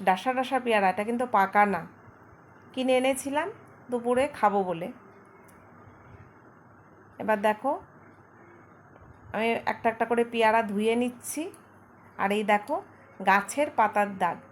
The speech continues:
আমি যখন নিচ্ছিলাম আমি বললাম, "দাদা এরম লাল কেন?" তা আমি একটু হাতে করে নেড়ে দেখলাম, দেখলাম না ঠিক আছে, এটা গাছের পাতারই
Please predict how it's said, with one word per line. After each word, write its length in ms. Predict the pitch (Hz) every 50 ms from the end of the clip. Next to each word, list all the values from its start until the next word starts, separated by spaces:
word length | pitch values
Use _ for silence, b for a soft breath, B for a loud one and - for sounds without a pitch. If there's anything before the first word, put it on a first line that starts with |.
| - -
আমি 100 | - 220
যখন 220 | 233 254 254 269 254
নিচ্ছিলাম 420 | 233 233 240 233 - 262 277 262 247
আমি 80 | 247
বললাম, 160 | 247 247 247 226
"দাদা 240 | 220 214 214 233 254 247 233
এরম 180 | 226 233 233
লাল 280 | 220 208 202 202 202 202
কেন?" 320 | 208 226 214 214 226 233 247 - B B B B B B B
তা 40 | - 269
আমি 80 | 262 254
একটু 140 | 247 254 247
হাতে 240 | 226 220 214 240
করে 240 | 233 240 247 240 247
নেড়ে 280 | 240 240 220 214 226 220
দেখলাম, 440 | 208 220 220 233 247 254 262 269 - - - -
দেখলাম 260 | - 214 226 233 233
না 220 | 226 220 214 208 214
ঠিক 300 | 208 - - 214 196 -
আছে, 340 | 214 208 208 - 277 320 - B B B B B B B B
এটা 180 | 240 240 254 233
গাছের 320 | 226 208 208 - 240 226 226 -
পাতারই 420 | 214 202 - 214 208 202 220 247